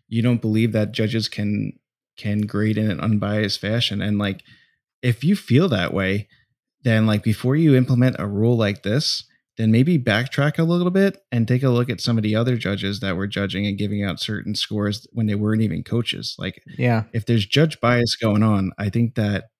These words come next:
Speaker 1: there's other areas that can be, um, looked at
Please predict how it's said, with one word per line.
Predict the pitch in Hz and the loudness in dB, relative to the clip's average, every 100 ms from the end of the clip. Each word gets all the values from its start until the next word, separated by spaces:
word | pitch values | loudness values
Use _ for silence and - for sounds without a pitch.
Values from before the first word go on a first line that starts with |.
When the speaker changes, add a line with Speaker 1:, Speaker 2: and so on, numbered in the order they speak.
| _ _ _ _ _ | _ _ _ _ _
Speaker 1:
there's | 117 104 | -4 -2
other | 95 107 107 | 0 0 0
areas | 104 104 98 98 104 | 0 0 0 -2 -2
that | 98 92 - _ _ | -6 -6 -10 _ _
can | - 107 104 | -10 -2 0
be, | 107 104 101 | 0 -2 -2
um, | 90 85 71 65 104 _ _ _ _ _ - - - - _ | -4 -6 -8 -10 -12 _ _ _ _ _ -20 -12 -12 -12 _
looked | 113 113 107 | -6 -4 -2
at | 90 | -2